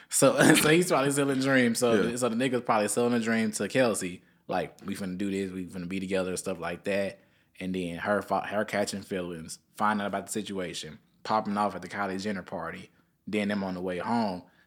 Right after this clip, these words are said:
Speaker 1: still being mad, find out about the shit. They stop, they get out the car, they arguing the shit, probably fighting.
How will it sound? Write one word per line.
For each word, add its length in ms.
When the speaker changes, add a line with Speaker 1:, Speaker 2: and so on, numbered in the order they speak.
Speaker 1:
still 300
being 280
mad, 400
find 220
out 120
about 180
the 60
shit. 460
They 160
stop, 640
they 100
get 160
out 160
the 40
car, 460
they 200
arguing 420
the 60
shit, 340
probably 540
fighting. 440